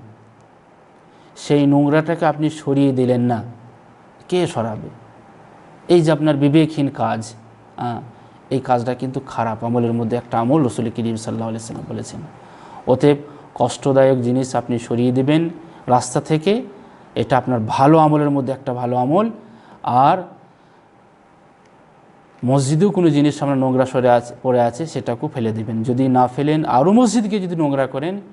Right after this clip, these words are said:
এটা আপনার খারাপ আমল-, আমলের মধ্যে একটা আমল। রাসূলুল্লাহ সাল্লাল্লাহু আলাইহি ওয়াসাল্লামের আর একটা হাদিস আপনাদেরকে শোনাই। হাদিসটি বুখারী ছশো বাহান্ন নম্বরে আছে, এই রাস্তার হক সম্পর্কে।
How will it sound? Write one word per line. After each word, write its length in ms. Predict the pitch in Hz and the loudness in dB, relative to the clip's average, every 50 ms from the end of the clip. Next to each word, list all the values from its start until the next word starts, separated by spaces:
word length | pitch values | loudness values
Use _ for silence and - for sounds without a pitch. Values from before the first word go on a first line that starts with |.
| - - | -14 -12
এটা 200 | 123 117 - 127 | -12 -8 -6 -6
আপনার 220 | 120 - 135 123 | -6 -4 -6 -8
খারাপ 400 | 123 - - 120 120 120 117 117 | -8 -6 -4 0 0 0 0 0
আমল-, 200 | 117 120 120 117 - | -2 -2 -2 -2 -4
আমলের 320 | 123 127 131 131 131 123 | -2 0 2 2 2 2
মধ্যে 380 | 117 117 113 110 117 175 202 202 - - | 0 -2 -4 -2 -2 -2 -2 -4 -6 -10
একটা 300 | - 147 - - - 123 | -14 -14 -14 -12 -12 -10
আমল। 420 | 113 113 113 110 110 107 104 104 107 104 104 - - - - - - - - - - - - - - - - - - - - - - - - - - - - - - - - - - - - | -8 -6 -4 -4 -2 -2 -4 -6 -8 -10 -14 -20 -20 -20 -20 -20 -20 -20 -20 -20 -20 -20 -20 -20 -20 -20 -20 -20 -20 -20 -20 -20 -20 -20 -18 -18 -18 -16 -16 -16 -16 -14 -14 -14 -10 2 4
রাসূলুল্লাহ 420 | 156 180 175 247 262 262 262 262 | 4 4 6 4 6 6 6 4
সাল্লাল্লাহু 480 | 254 262 240 233 226 233 240 240 226 226 | 4 2 2 2 4 4 4 4 2 2
আলাইহি 340 | 214 202 202 214 220 214 220 | 2 4 4 2 2 2 0
ওয়াসাল্লামের 460 | 208 196 - - 202 202 202 202 202 | -2 -4 -4 -4 -4 -2 -2 -2 0
আর 180 | - 156 170 190 | 2 2 2 2
একটা 200 | 190 - 170 147 | 0 -2 -6 -4
হাদিস 280 | 151 160 180 160 - | -4 -4 -4 -4 -4
আপনাদেরকে 380 | 165 160 160 156 156 160 165 160 | -4 -4 -4 -4 -4 -6 -6 -8
শোনাই। 320 | - - 160 147 151 156 | -6 -6 -2 -2 0 0
হাদিসটি 340 | 139 143 156 160 156 - 160 | 0 -2 -4 -4 -4 -4 -2
বুখারী 360 | 143 143 135 - 156 165 160 | -2 -2 -2 -2 -2 -2 -2
ছশো 360 | 160 - - 151 143 - 175 | -4 -2 -4 -4 -4 -2 -6
বাহান্ন 320 | 143 123 123 123 139 143 139 | -6 -6 -4 -4 -2 -2 -2
নম্বরে 340 | 135 135 135 135 139 135 123 | -2 -2 0 0 2 2 2
আছে, 240 | 117 110 - - - | 2 0 -4 -8 -2
এই 100 | - 190 | 0 2
রাস্তার 300 | 175 160 151 - - 147 | 2 2 2 0 -4 -4
হক 180 | 123 135 139 - | -4 -4 -6 -6
সম্পর্কে। 480 | - - 120 110 - 113 110 - - | -8 -10 -10 -8 -8 -10 -10 -12 -18